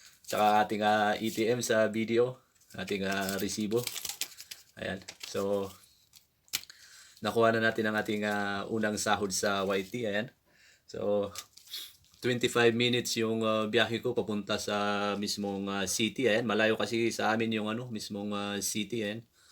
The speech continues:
kung nasaan yung B D O. Ah,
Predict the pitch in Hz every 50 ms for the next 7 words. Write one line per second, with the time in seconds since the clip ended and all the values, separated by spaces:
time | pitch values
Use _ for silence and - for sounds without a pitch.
0 | _ _ _ - 107 101 104 101 98 110 107 104 104 104 101 98 95 107 107 101
1 | 107 101 104 131 - - _ _ _ _ _ _ _ _ _ _ _ _ _ _
2 | _ _ - 104 107 107 107 107 107 104 104 104 101 98 101 101 95